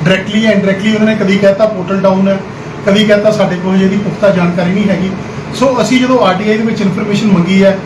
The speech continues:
ਇਹ ਜਿਹੜੀ ਇਨਫਰਮੇਸ਼ਨ ਹੈ, ਇਹ ਇੱਕ ਜਗ੍ਹਾ ਤੋਂ ਕਲੈਕਟ ਨਹੀਂ ਹੋ ਸਕਦੀ। ਅਸੀਂ ਸੈਂਟਰ ਗੌਰਮੈਂਟ ਤੋਂ ਵੀ ਮੰਗੀ ਹੈ ਕਿ ਤੁਸੀਂ ਕਿੰਨੇ ਪੈ-, ਨਕੋਦਰ ਦੇ ਵਿੱਚ ਜਿਹੜੇ ਕਿੰਨੇ ਘਰਾਂ ਲਈ ਤੁਸੀਂ ਇਸ ਯੋਜਨਾ ਦੇ ਤਹਿਤ ਪੈਸੇ ਦਿੱਤੇ ਹੈ ਔਰ ਅਸੀਂ ਦਿਹਾਤੀ ਦੀ ਵੀ ਇਹ ਮੰਗਣ ਦੀ ਕੋਸ਼ਿਸ਼ ਕਰ ਰਹੇ ਹਾਂ ਕਿਉਂਕਿ ਹੋ ਸਕਦਾ ਹੈ ਕਿ tip of the iceberg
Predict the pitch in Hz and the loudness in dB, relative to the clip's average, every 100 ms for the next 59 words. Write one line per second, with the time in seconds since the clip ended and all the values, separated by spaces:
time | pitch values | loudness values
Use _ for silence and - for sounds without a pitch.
0 | - - 143 233 254 269 220 247 233 233 | -10 -10 0 2 4 4 2 2 0 0
1 | 254 285 226 208 226 240 240 254 208 196 | 0 0 0 0 0 0 0 0 0 0
2 | 208 262 208 185 151 151 - - - - | 2 2 2 0 -2 -4 -6 -8 -4 0
3 | 233 214 214 254 254 254 226 247 247 214 | 2 2 0 0 -2 -2 0 -2 0 0
4 | 185 180 156 - - - 214 208 - 220 | 0 -2 -4 -8 -12 -6 0 2 2 2
5 | 226 220 247 240 220 208 180 190 180 202 | 4 4 4 4 2 0 -4 -2 0 0
6 | 208 214 196 180 190 208 208 202 214 226 | 2 2 2 0 -2 -2 0 2 2 0
7 | 220 - - - 226 196 190 185 180 196 | -2 -8 -10 0 2 2 0 -2 -2 -2
8 | 190 190 190 185 175 175 185 180 175 165 | -2 0 0 2 0 0 0 0 0 -2
9 | - 156 180 156 156 196 220 - - - | -2 -6 -4 -4 -2 0 0 -2 -8 -8
10 | - 220 233 262 240 208 214 262 262 233 | 0 2 2 2 2 2 -2 -2 -2 -2
11 | 220 202 196 202 202 180 196 196 165 185 | -2 0 -2 -2 -4 -4 -6 -6 -4 -2
12 | 226 - - - 196 196 196 180 180 208 | -4 -6 -10 -6 -2 2 2 2 2 0
13 | 220 226 226 226 220 220 202 196 180 156 | 2 0 0 -2 -2 0 0 2 0 -2
14 | 170 | -4